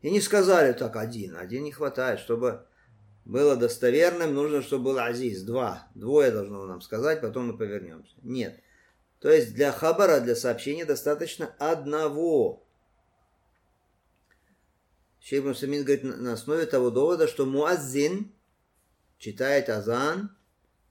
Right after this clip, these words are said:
он один, и люди делают ифтар, люди прекращают пост на основе сообщения одного. Хотя он один, правильно? Он же один.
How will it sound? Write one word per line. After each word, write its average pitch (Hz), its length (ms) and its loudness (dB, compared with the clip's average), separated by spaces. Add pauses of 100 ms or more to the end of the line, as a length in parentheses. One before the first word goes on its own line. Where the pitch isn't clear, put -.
(500)
он 123 180 -2
один, 165 640 0 (640)
и 120 160 -4
люди 160 640 4 (380)
делают 156 340 0
ифтар, 214 440 0
люди 139 240 0
прекращают 165 680 -4
пост 202 300 -2
на 139 160 -2
основе 196 320 -6
сообщения 190 500 -2
одного. 202 640 0 (400)
Хотя 117 240 -2
он 180 140 0
один, 160 340 2
правильно? 135 460 0
Он 143 80 -8
же 143 100 -2
один. 220 380 -4